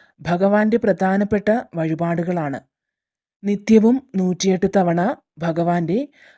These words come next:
പഞ്ചാക്ഷരി മന്ത്രം ജപിക്കുന്നതും ശുഭകരമാണ്. ഇതിലൂടെ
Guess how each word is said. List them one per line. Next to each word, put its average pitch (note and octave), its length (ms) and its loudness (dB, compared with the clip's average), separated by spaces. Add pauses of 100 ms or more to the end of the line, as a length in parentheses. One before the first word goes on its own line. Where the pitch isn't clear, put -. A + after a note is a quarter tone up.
(140)
പഞ്ചാക്ഷരി G3+ 680 0
മന്ത്രം G3 500 -2
ജപിക്കുന്നതും E3 800 0 (300)
ശുഭകരമാണ്. E3 920 -2 (800)
ഇതിലൂടെ B3 560 2